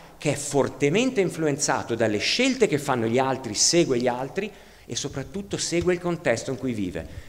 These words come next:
Se è un contesto facilitante per l'attività fisica, se è un contesto facilitante per gli anziani perché hanno posti dove stare insieme, dove giocare, dove divertirsi,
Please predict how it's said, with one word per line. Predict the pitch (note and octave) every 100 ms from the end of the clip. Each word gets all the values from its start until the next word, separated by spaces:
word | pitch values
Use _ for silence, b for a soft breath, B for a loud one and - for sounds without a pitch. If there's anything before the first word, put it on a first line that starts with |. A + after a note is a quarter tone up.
| -
Se | -
è | C3+
un | B2+
contesto | C#3 B2 G3+ G3+ F3+
facilitante | D#3+ - D3 D3 D#3+ D3+ C3
per | B2+
l'attività | B2 C3 A#2 A#2+
fisica, | - D3+ A#2 G2+
se | G2+ B2+
è |
un | A#2+
contesto | B2+ A#2+ E3+ D#3+
facilitante | D3+ D3 C#3 C3 D#3 D3 C3+
per | C3
gli | B2
anziani | B2 A2+ D3 C#3 A2 B B B
perché | B2+ D#3
hanno | D#3+ D#3
posti | D#3+ D#3+ D#3+
dove | D3
stare | C#3+ - C#3
insieme, | C#3 C#3 D3+ C#3 C3+
dove | C3+ C3
giocare, | C3 C3 D3+ C#3
dove | C3+ C3
divertirsi, | C3 C3+ - A3 A3